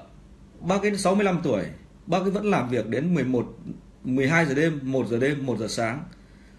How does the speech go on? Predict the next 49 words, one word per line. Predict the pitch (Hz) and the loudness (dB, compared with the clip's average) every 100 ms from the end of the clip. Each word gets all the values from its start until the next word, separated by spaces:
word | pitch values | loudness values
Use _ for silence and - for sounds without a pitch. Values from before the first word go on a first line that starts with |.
| - | -20
Ờ, | - 120 113 110 | -6 -2 -2 -2
tôi | 151 | -2
cho | 156 | 0
rằng | 143 131 117 | 0 0 -2
đó | 117 | 0
là | 147 117 101 85 - | 0 -2 -4 -8 -10
bác | 135 165 165 | -6 -4 -2
ấy | 143 | -2
là | 143 120 117 - | -2 -2 -6 -2
truyền | 135 113 | 0 0
cho | 117 | -2
tôi | 135 | -2
cảm | 117 95 | -2 -4
hứng | 113 | -2
rất | 147 226 | -2 0
là | 131 | 2
mạnh | 117 98 120 | 0 0 0
mẽ. | - 175 180 - - - - - - - | 0 -4 -8 -18 -20 -20 -20 -20 -20 -18
Ờ, | - 120 117 113 - - - - - - - | -4 -2 0 -2 -6 -18 -20 -20 -20 -20 -14
bởi | - 143 | 2 4
vì | 143 147 | 6 6
lúc | 143 208 | 6 4
đấy | 185 190 - - - | 4 4 2 -4 -8
phần | - 160 156 | 2 2 4
đông, | 214 214 196 170 160 | 0 2 0 -2 -2
nếu | 143 170 233 | 0 2 2
như | 240 | 0
ở | - 117 110 | 2 2 2
Hà | 127 | 0
Nội | 135 117 - - | 0 -2 -6 -6
thì | 139 131 | -2 -2
phần | 120 127 131 | 0 -2 2
đông | 180 196 185 165 - - - - - | 2 2 -2 -6 -8 -18 -20 -20 -10
gần | 127 139 | 0 2
như | 147 180 | 4 4
là | 147 | 4
một | 139 - | 2 2
trăm | 196 180 | 2 2
phần | 143 | 2
trăm | 175 165 160 | 2 2 0
người | 139 117 | 0 0
ở | 101 | 0
Hà | 110 | -2
Nội | 113 101 - | -4 -4 -4
là | 120 113 | -2 0
đi | 147 | 2
ngủ | 151 101 | 4 4
hết | 113 | 2
rồi. | 196 | 0